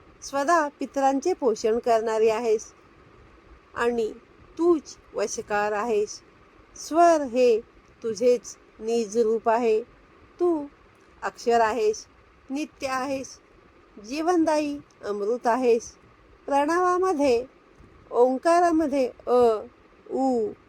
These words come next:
म या तीन मात्रांच्या रूपामध्ये तुझेच वास्तव्य आहे. तसेच त्या प्रणावामध्ये तीन मात्रांच्या व्यतिरिक्त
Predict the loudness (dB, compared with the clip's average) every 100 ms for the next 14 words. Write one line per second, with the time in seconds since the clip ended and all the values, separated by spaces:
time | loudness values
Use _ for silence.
0 | _ -20 -6 2 4 4 0 -8 _ _
1 | _ -12 -4 -4 -4 -2 2 4 2 0
2 | 0 0 0 -4 -4 -4 -6 -6 -6 -4
3 | -4 -6 -10 _ _ _ _ -20 _ -6
4 | -4 -2 -2 -2 -4 -6 -4 -2 -2 -2
5 | -4 -6 -8 -12 _ _ -20 -20 _ -14
6 | -10 2 4 4 -2 -20 _ _ _ 0
7 | 0 2 0 2 2 2 2 0 2 0
8 | 0 -6 -20 _ _ -4 4 6 6 4
9 | 0 -2 -2 0 -2 -2 -4 -2 -2 -4
10 | -2